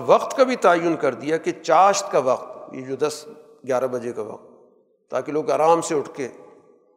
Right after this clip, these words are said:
تو ایک ایسے وقت کا اور ایک ایسے دن کا تعین کر دیا۔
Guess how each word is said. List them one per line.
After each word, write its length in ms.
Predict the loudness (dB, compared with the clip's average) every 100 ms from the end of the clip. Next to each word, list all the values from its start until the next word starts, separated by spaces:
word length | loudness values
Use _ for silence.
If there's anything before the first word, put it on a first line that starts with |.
| _ _ _ _ _ _ _ _ _ _ _ _ _ _ _ _ _ _ _ _ _ _ _
تو 100 | -12 -4
ایک 380 | -2 -2 -4 2
ایسے 340 | 2 4 2
وقت 380 | 4 2 2 -2
کا 120 | 2
اور 120 | 2
ایک 180 | 2 -2
ایسے 240 | -4 -4 -4
دن 240 | -2 -2
کا 120 | -2
تعین 360 | -2 -2 -4 -8
کر 100 | -12
دیا۔ 220 | -14 -16